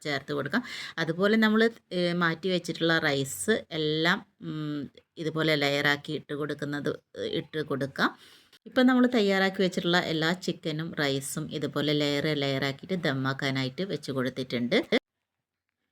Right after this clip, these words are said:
ഇനി നമുക്ക് ആവി പുറത്ത് പോവാത്ത രീതിയിലുള്ള ഒരു മൂടി കൊണ്ട് ഇതൊന്ന് നന്നായിട്ട് അടച്ച് വെക്കണം.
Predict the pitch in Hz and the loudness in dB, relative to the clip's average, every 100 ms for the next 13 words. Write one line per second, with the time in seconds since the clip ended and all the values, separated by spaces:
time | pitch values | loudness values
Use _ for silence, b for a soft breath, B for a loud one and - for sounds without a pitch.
0 | _ 240 247 269 247 247 226 180 175 196 | _ 2 4 6 4 4 4 6 4 2
1 | 190 165 160 190 190 170 160 160 156 160 | 2 0 -2 -4 0 0 0 -2 -2 -2
2 | 156 156 147 147 156 175 170 147 143 139 | -2 -2 0 0 0 -2 0 0 -2 -2
3 | 147 139 139 - 151 156 147 147 139 139 | -2 0 -2 -4 -4 -2 -2 -2 -2 -2
4 | 156 160 139 135 - 151 151 147 - 160 | -4 -2 -4 -6 -8 -8 -6 -6 -4 -2
5 | 127 139 160 | -4 -6 -10